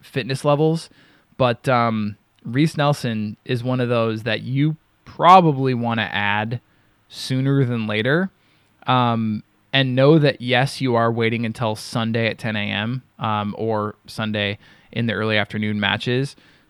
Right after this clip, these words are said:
to figure out whether or not he's playing. But, hmm, you have Newcastle Wolves in the match on Sunday evening.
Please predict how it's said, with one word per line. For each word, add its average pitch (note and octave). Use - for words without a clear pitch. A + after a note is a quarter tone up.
to A#2
figure A#2
out A2
whether G#2+
or G#2
not G2+
he's G#2+
playing. A2+
But, A#2
hmm, A2+
you C3
have B2
Newcastle C3+
Wolves A2+
in A#2
the A2+
match G#2
on G#2
Sunday G#2+
evening. G#2+